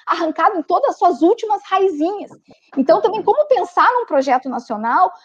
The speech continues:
se o que dá o caldo, se o que dá essa unidade, se o que plasma, né, o que dá a cola do que, que é uma nação,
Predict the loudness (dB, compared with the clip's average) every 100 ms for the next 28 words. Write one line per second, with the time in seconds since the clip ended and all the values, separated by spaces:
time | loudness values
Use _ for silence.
0 | _ _ -4 0 0 4 4 4 4 4
1 | 4 0 -12 -8 -2 0 0 -2 -2 -2
2 | -4 -2 0 0 -4 -6 -4 -4 -2 0
3 | 2 2 0 -6 -8 _ _ _ -10 -4
4 | -2 -2 -4 -4 -2 -2 -4 4 8 8
5 | 8 4 2 -6 _ -10 -8 -6 -4 -4
6 | -8 -12 _ -2 -2